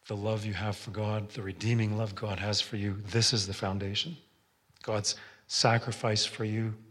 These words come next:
your sacrifice for somebody else, as it were. Love God, love your neighbor as yourself.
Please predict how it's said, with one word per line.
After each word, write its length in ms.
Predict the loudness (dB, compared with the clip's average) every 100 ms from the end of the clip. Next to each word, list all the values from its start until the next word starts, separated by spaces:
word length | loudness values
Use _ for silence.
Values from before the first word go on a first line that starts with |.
| -16
your 100 | -4
sacrifice 640 | -2 0 -2 -4 -4 -2 -2
for 140 | -2
somebody 420 | 0 0 -2 -2
else, 420 | -2 -4 -4 -4 -6 _ _ _ _ _ _ _ _ _ _ _ _
as 140 | -10 -8
it 100 | -6
were. 240 | -6 -8 -10 -20 _ -4
Love 280 | 0 0
God, 400 | 2 2 2 -2 -4 -18 _ _ _ _ _ _ -16
love 240 | -8 -6
your 80 | -6
neighbor 320 | -6 -6 -6
as 160 | -6 -6
yourself. 540 | -6 -6 -6 -10 -14